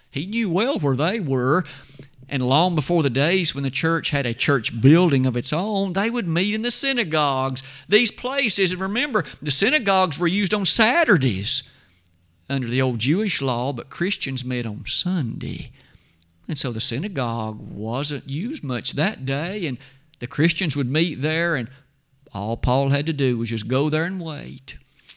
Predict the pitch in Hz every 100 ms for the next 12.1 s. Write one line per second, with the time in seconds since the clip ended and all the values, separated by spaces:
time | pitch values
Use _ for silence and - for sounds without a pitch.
0 | _ - _ _ _ - - _ _ _
1 | 131 139 190 147 160 147 139 131 127 131
2 | - 175 175 - 123 107 123 - - _
3 | _ _ _ _ - - _ _ 180 185
4 | 170 160 165 156 196 190 190 202 190 -
5 | 135 123 113 101 101 113 - - - _
6 | _ _ _ _ _ - 151 196 202 -
7 | 151 147 - 139 - 165 185 185 170 131
8 | 156 156 131 - - - - 127 107 -
9 | - - - - _ - - _ _ -
10 | - - - - 185 269 - 247 240 185
11 | 196 214 202 180 196 180 143 147 120 101
12 | -